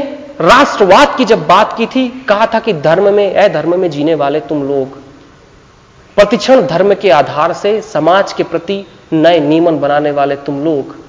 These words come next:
अगर समाज की इस, इस उदासीनता में अगर जीवन बिताकर लेके गए, तो धर्म भी शून्य है।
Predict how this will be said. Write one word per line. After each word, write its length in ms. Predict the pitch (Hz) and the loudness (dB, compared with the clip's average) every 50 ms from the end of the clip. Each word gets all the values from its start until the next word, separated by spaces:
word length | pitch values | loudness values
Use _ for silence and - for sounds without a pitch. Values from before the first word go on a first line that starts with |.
| - - - - _ _ - | -20 -20 -20 -20 _ _ -6
अगर 180 | 156 165 170 | -4 -2 -4
समाज 540 | 151 - - - 147 151 165 190 202 202 - | -4 -4 -8 -6 -4 -4 -2 -2 -4 -4 -6
की 180 | - - 226 220 202 - | -10 -8 -8 -8 -8 -8
इस, 240 | 190 185 - - - - - _ _ _ _ _ _ _ _ _ _ _ _ _ _ _ _ _ _ _ - | -10 -10 -10 -12 -20 -20 -20 _ _ _ _ _ _ _ _ _ _ _ _ _ _ _ _ _ _ _ -8
इस 160 | 226 - - - | -6 -6 -4 -4
उदासीनता 680 | 220 175 170 151 160 170 - - 214 233 233 233 247 240 | 0 2 2 2 0 -2 -6 -4 -2 -2 -2 0 -2 -2
में 140 | 233 220 202 | -2 -2 -2
अगर 120 | 208 190 | -2 -2
जीवन 340 | 156 147 165 175 190 202 185 | -4 -4 -4 -2 -2 -2 -2
बिताकर 360 | 170 170 - 170 170 - 190 | -2 -2 -2 -2 -2 -2 -2
लेके 240 | 165 156 165 160 180 | 0 0 -2 -2 -4
गए, 160 | 160 175 175 | -4 -4 -4
तो 100 | 170 165 | -4 -6
धर्म 300 | 143 - 139 143 156 156 | -8 -8 -8 -8 -6 -6
भी 120 | 151 165 180 | -6 -6 -8
शून्य 360 | - - - 175 175 170 151 | -8 -6 -4 -2 -2 -2 -4
है। 240 | 117 110 120 131 | -6 -10 -14 -16